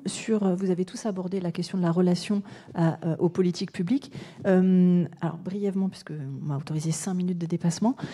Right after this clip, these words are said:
euh, allez, on va en prendre sept. Euh, euh,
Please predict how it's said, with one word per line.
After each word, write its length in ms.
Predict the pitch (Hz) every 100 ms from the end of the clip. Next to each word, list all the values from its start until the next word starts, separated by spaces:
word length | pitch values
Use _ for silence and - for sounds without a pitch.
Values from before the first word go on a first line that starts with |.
| - -
euh, 320 | 160 151 143
allez, 140 | 135 143
on 140 | 127
va 80 | 147
en 20 |
prendre 300 | 139 - 156
sept. 380 | 151 214 226 - - - -
Euh, 480 | 185 180 180 180 175 165 - - _
euh, 280 | 180 120